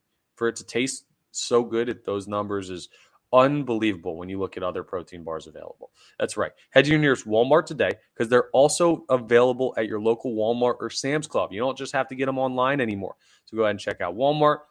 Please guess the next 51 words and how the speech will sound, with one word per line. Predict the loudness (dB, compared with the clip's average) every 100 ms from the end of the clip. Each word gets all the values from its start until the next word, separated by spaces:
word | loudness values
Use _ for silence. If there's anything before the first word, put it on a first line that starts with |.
| -8
walk | -8 -8
to |
the | -12
pharmacy | -2 0 0 -4
section, | -2 0 0 -2 -10
get | -10 -12
yourself | -8 -8 -6
a |
box | -4 -4 -4 -8
of |
Built | -6 -4 2
Bars. | 4 2 -2 _ -12
It's | -12
great. | -10 -14 -14 _ _
If | -10 -6
you're |
close | -2 -2 -2
to |
Sam's | -4 -4
Club, | -4 -6 -6
you |
can | -10 -10 -4
grab | 0 2
a | 0 0
thirteen | 0 -2 -6 -2
bar | 2 4
box. | 4 4 2 0 -8
Get | -6
it | -2
in | -2 -2
bulk. | 2 2 2 -4 _ _ _ _
You're | -6 0
gonna | 0
use | -2 -10 -6
all | -4
of | -4
'em. | -4
You're | -4 -4
gonna | -4
eat | -4
all | -2 0 -2
of |
'em. | -8 _ _ _
It's | -18 -10
awesome. | -10 -10 -16 _ _ 0
Go | 4
ahead | 4
and | 2
check | -2 -4
'em | -4
out. | -8 -10